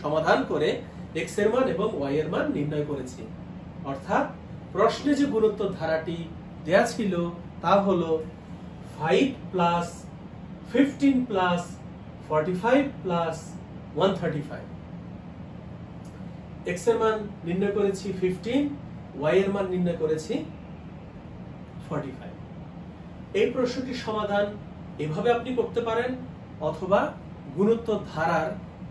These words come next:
এন তম পদ A into Q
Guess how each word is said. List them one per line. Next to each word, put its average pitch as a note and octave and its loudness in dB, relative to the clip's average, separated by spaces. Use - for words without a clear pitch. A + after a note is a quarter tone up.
এন D4 12
তম B3+ 4
পদ D#3 4
A - 12
into C#4+ 6
Q - -14